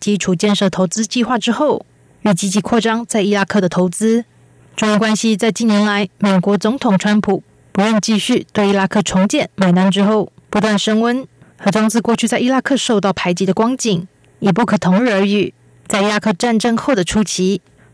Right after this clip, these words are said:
中国企业在伊拉克遭到巨大动荡和排除，包括叛乱势力暴力事件频传，以及当地计划几乎由美国等西方国家企业垄断。不过，中国早已积极展现要重返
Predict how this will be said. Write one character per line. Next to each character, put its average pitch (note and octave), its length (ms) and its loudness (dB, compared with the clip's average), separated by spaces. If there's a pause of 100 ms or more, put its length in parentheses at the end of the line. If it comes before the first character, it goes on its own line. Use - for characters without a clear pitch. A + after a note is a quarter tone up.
中 A3 140 0
国 G#3+ 80 2
企 A3+ 180 -2
业 A#3 240 0
在 A3 160 -2
伊 G3+ 60 2
拉 G3+ 140 0
克 G3+ 140 0
遭 G3+ 220 0
到 G3 140 0
巨 A#3+ 240 -2
大 G#3+ 160 -2
动 F#3 160 2
荡 F3+ 160 2
和 E3+ 100 0
排 F3 160 0
除， F#3+ 340 0 (540)
包 G#3+ 120 -2
括 G#3+ 100 0
叛 A3+ 180 0
乱 A3+ 140 0
势 - 180 -2
力 B3 120 2
暴 F#3 260 0
力 G3 140 2
事 F#3 180 -4
件 F#3 160 2
频 F3+ 200 4
传， F3+ 380 2 (340)
以 G#3 80 2
及 G3+ 140 2
当 G#3+ 180 2
地 A3 120 2
计 A3 180 0
划 G#3 280 0 (200)
几 A3 140 0
乎 G#3+ 140 2
由 G#3 120 2
美 F3+ 160 4
国 F#3+ 200 0
等 F3 140 2
西 A3+ 200 -2
方 C4 200 -2
国 F#3+ 120 2
家 F#3+ 160 0
企 F#3+ 240 -4
业 G3+ 100 2
垄 E3 140 -2
断。 F3 400 0 (800)
不 G#3+ 140 2
过， A3 260 0 (380)
中 A3 180 0
国 G#3 100 2
早 G3+ 180 0
已 G3 80 2
积 A#3+ 180 -2
极 A#3+ 180 -2
展 F3 180 2
现 G3 180 0
要 F#3+ 100 2
重 F#3 240 0
返 F3+ 180 0